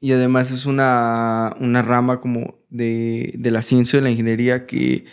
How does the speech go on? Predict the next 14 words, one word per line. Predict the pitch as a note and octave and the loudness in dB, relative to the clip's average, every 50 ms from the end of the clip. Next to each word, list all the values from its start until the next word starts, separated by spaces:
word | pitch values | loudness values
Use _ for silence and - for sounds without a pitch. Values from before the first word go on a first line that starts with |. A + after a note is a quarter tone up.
| - _ _ _ _ _ _ _ _ | -20 _ _ _ _ _ _ _ _
es | - A#2 A#2 A2+ - - | -2 0 0 0 -2 -2
construir | - - C3+ B2+ A#2+ - - B2+ C#3 C#3 C3 | 0 2 2 2 2 2 2 4 4 4 4
sobre | B2 - C3 A#2+ A#2 A#2 A#2 A2+ | 2 2 2 2 4 2 2 2
D. | B2+ B2+ B2 B2+ - _ _ _ _ _ _ _ _ - | 0 0 -2 -4 -10 _ _ _ _ _ _ _ _ -6
Es | A#2+ A#2 | -4 -4
decir, | A#2+ A2+ - C3+ B2+ A#2+ | -4 -2 -2 -2 0 0
las | A2+ A2 A2 - | 0 -2 -2 -4
transiciones | A#2+ A#2 A2+ A2 - - - B2+ C3 B2+ - | -4 -4 -4 -4 -4 -2 -2 0 0 0 -2
que | - B2 | -2 -2
se | B2 C3 A#2+ | -2 0 0
terminen | - A#2+ A#2+ A#2+ A#2+ B2 B2 B2 | 2 2 4 4 4 4 4 4
haciendo, | A#2+ B2 - - C#3+ C3 B2+ B2+ C3 B2 | 2 2 2 2 2 4 4 4 2 2
las | A#2 A2+ - | 2 0 -2
tecnologías, | B2 A#2 A#2+ A#2+ A#2+ A#2 A#2 - C3+ B2+ C3 - | -2 -2 0 0 0 0 0 2 2 2 2 2